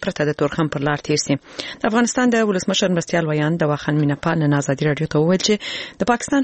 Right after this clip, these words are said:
حکومت دا او ځینې نور اقدامات چې په وروستیو کې کړي، د تروریزم پر ضد د مبارزې لپاره پر دې هیواد د نړیوالې ټولنې د فشارونو له امله دي. د ده په وینا پاکستان غواړي چې له بېلابېلو لارو پر افغانستان کړۍ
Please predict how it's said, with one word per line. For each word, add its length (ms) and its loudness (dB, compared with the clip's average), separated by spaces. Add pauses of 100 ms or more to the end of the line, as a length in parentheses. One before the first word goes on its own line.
حکومت 280 0 (100)
دا 200 2 (120)
او 60 2
ځینې 240 2
نور 140 4
اقدامات 440 -2
چې 340 2
په 100 -4
وروستیو 380 0
کې 240 -8
کړي، 180 2 (440)
د 60 4
تروریزم 460 2
پر 140 0
ضد 200 -2
د 60 -2
مبارزې 540 0
لپاره 260 -2
پر 120 -2
دې 140 -4 (100)
هیواد 200 0
د 100 -4
نړیوالې 640 2 (200)
ټولنې 340 4 (380)
د 200 0
فشارونو 560 2
له 140 -4
امله 220 -4
دي. 140 -12 (580)
د 200 4
ده 100 0
په 120 -2
وینا 360 4
پاکستان 400 -2
غواړي 260 0
چې 220 0
له 80 2
بېلابېلو 580 2
لارو 380 2
پر 200 -2
افغانستان 760 0
کړۍ 320 -2